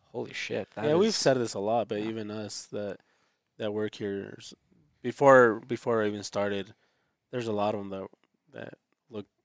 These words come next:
Speaker 2: like, they looked funny to me just because, uh, just the way it looks, you know. You're like, "Uh, I don't know if I could h-, use one of those." And then you pick it up, it's completely different.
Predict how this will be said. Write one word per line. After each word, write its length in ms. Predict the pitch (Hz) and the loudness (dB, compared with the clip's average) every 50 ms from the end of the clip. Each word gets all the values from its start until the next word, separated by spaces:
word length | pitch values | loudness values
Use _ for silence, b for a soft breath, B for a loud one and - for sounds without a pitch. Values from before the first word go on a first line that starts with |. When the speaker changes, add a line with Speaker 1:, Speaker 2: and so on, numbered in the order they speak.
| _ _ _ _ _ - | _ _ _ _ _ -12
Speaker 2:
like, 280 | 131 123 120 117 - | -8 -6 -4 -4 2
they 120 | 139 139 160 | 6 8 8
looked 220 | 175 180 - - | 8 8 6 2
funny 280 | - - 131 117 110 107 | -4 -4 -2 -2 -2 -4
to 120 | - - 110 | -6 -8 -8
me 200 | 104 101 98 101 | -8 -10 -8 -8
just 200 | 104 104 98 - | -8 -8 -8 -10
because, 400 | - 101 - 104 98 98 101 101 - | -12 -8 -6 -6 -6 -6 -8 -14 -14
uh, 160 | - 95 104 104 - _ _ _ _ _ _ _ _ _ _ _ _ _ _ _ _ _ _ | -12 -12 -12 -12 -14 _ _ _ _ _ _ _ _ _ _ _ _ _ _ _ _ _ _
just 180 | - 131 - | -10 -6 -4
the 60 | - | 0
way 160 | 127 120 117 113 | 2 4 4 4
it 60 | 104 | 4
looks, 420 | 98 101 101 101 95 - - - | 2 0 -2 -2 -4 -8 -10 -10
you 100 | - 104 | -8 -8
know. 200 | 98 95 92 98 - _ _ _ _ _ _ | -8 -10 -10 -12 -16 _ _ _ _ _ _
You're 260 | 107 107 104 101 101 | -12 -10 -10 -8 -8
like, 220 | 101 98 98 95 _ _ _ _ _ _ _ - | -8 -8 -10 -12 _ _ _ _ _ _ _ -18
"Uh, 140 | 123 123 117 113 | -16 -14 -14 -12
I 40 | 113 113 | -12 -10
don't 100 | 117 110 | -10 -10
know 160 | 110 107 107 | -8 -10 -8
if 60 | 104 107 | -10 -10
I 60 | 101 | -10
could 160 | - - 95 - | -12 -14 -16 -16
h-, 80 | - - _ - | -20 -20 _ -14
use 180 | 104 101 101 | -12 -12 -10
one 120 | 107 101 101 | -10 -10 -10
of 60 | 98 | -10
those." 160 | 101 101 101 | -10 -8 -6
And 80 | 104 110 | -4 -4
then 100 | 117 117 117 | -4 -4 -2
you 240 | 113 113 107 101 - - | -2 -4 -4 -6 -8 -8
pick 160 | - 107 - | -8 -6 -4
it 80 | 98 | -4
up, 180 | 107 104 101 - | -4 -4 -6 -6
it's 160 | 98 - - | -10 -10 -12
completely 360 | - - 104 - 95 92 87 | -16 -16 -12 -10 -10 -10 -10
different. 300 | 85 - 196 - 92 92 | -14 -18 -20 -20 -20 -20